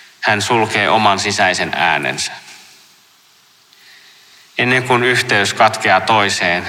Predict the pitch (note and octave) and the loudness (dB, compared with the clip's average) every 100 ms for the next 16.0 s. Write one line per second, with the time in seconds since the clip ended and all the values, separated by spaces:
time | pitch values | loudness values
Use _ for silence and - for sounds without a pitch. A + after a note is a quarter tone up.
0 | - - G2 F2+ F#2 G#2+ G2 - - - | -8 -8 -2 -2 0 2 2 2 -2 -8
1 | - - - - - - - _ _ _ | -10 -10 -14 -18 -20 -20 -20 _ _ _
2 | _ _ _ - - - - - A#2 A2 | _ _ _ -18 -16 -14 -16 -6 0 2
3 | A2 G#2+ A2 B2 A#2 G#2+ A2+ A2 G#2+ G2+ | 4 2 0 0 2 2 0 2 2 2
4 | A#2 A2 A2 G2 G#2 - G#2+ G#2 G2+ F#2 | 0 -2 -4 -6 -10 -8 -6 -4 -4 -2
5 | G#2 G#2+ A#2 - G2 E2+ C#2 C2+ C#2+ - | -2 -2 -4 -4 -4 -2 -4 -2 -6 -8
6 | - - - - _ _ _ _ _ - | -14 -20 -20 -20 _ _ _ _ _ -20
7 | - - - - - - - - - _ | -20 -18 -18 -18 -18 -20 -20 -20 -20 _
8 | _ _ _ _ _ - C#3 C#3+ E3+ E3 | _ _ _ _ _ -4 -4 0 -2 0
9 | C3 A#2+ D3 C#3+ - B2 A2 G#2+ G#2 G#2+ | 0 2 2 2 2 0 2 0 0 0
10 | B2 A#2+ G2 F#2 E2+ E2+ E2 E2 - - | 2 2 2 0 -4 -2 -4 -8 -18 -20
11 | - - - - _ - - - - G#2 | -20 -20 -20 -20 _ -20 -20 -16 -2 0
12 | G#2+ G2+ G2+ G2+ F#2+ F2+ F2 F2 F2+ E2+ | 2 0 0 -2 0 0 0 2 0 2
13 | E2+ E2 D#2 - - - - - G#2+ A2+ | 0 0 -2 -8 -12 -20 -18 -4 -2 -2
14 | A2 G#2+ A#2 G#2+ G#2 G#2+ B2 B2 A2+ A2+ | -2 -2 0 0 0 -2 -2 -2 -2 -2
15 | A#2 A#2+ A2 F#2+ F#2 F2+ E2 E2+ - | -2 -2 0 0 -2 -6 -6 -6 -6